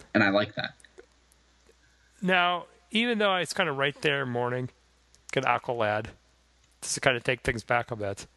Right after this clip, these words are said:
Speaker 1: Yes.
Speaker 2: I was still able to smile when Beast Boy jokingly chewed Nightwing out with the line, "No one, no more faking anyone's death for at least a year."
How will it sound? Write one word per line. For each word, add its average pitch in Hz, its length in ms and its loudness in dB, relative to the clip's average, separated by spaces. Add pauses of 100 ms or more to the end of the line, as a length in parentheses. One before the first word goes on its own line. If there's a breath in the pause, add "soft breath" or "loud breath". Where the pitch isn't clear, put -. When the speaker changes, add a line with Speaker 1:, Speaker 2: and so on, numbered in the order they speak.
(440)
Speaker 1:
Yes. - 460 -2 (240)
Speaker 2:
I 156 120 2
was 165 140 -2
still 185 220 0
able 175 180 -2
to 151 100 0
smile 139 480 0
when 127 140 -6
Beast 123 300 -6
Boy 123 320 0 (440)
jokingly 131 560 -2
chewed 131 280 -2
Nightwing 120 380 -4
out 117 340 -4 (500)
with 131 160 -2
the 127 100 4
line, 123 360 0 (420)
"No 143 180 2
one, 151 480 -2 (160)
no 165 220 0
more 156 220 0
faking 151 400 -2
anyone's 135 360 -4
death 123 380 -2 (400)
for 135 140 2
at 123 80 -2
least 131 220 -4
a 131 60 0
year." 117 360 -2